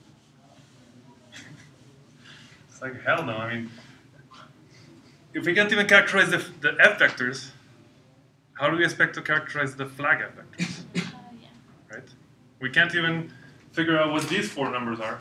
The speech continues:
Speaker 1: or what these n numbers are. How do you, how do we expect to know the two to the n? No, it's, it's, it's, it's hopeless at the moment. Uh, but at least by expanding the problem, we discovered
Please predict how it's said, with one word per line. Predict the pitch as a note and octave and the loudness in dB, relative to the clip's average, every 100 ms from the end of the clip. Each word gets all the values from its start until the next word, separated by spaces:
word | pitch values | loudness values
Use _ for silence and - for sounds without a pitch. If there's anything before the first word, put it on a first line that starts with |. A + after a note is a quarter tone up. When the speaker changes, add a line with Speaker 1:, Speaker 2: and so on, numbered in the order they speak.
| - | -14
Speaker 1:
or | A#2+ | -10
what | A#2+ | -6
these | B2+ D3 | -4 -4
n | B2+ | -6
numbers | A2 G#2 G#2 | -8 -16 -14
are. | A2 | -12
How | A2 B2 | -8 -6
do | C3+ | -6
you, | C3+ B2 | -6 -6
how | C3 | -4
do | |
we | C3+ | -4
expect | C3 C3 - | -8 -10 -10
to | B2 | -12
know | A#2 - - - - - - - _ _ _ - | -14 -18 -20 -20 -20 -20 -20 -20 _ _ _ -20
the | A2+ | -14
two | - C3 | -8 -8
to | |
the | A#2 C3 | -6 -6
n? | A2 | -8
No, | A2 | -12
it's, | G#2 - | -16 -16
it's, | B2 - - | -14 -12 -12
it's, | B2 - - | -16 -18 -18
it's | C3 | -4
hopeless | F#3 - B2+ A#2+ | 0 0 -2 -6
at | |
the | A2+ | -8
moment. | A2+ A2 C#3 - - - - - - - _ _ _ _ _ _ _ - | -6 -6 -8 -14 -20 -20 -20 -20 -20 -20 _ _ _ _ _ _ _ -8
Uh, | B2 A2+ A2+ A2+ | -6 -4 -6 -4
but | B2+ | -2
at | B2+ | 2
least | D#3 | 4
by | F3 | 4
expanding | F3+ F3 D#3 E3+ | 4 2 0 -2
the | E3 | 0
problem, | D3 C#3+ D#3 | 2 2 0
we | D#3 | 0
discovered | C#3+ E3+ C#3 C3+ | 0 -2 -2 -4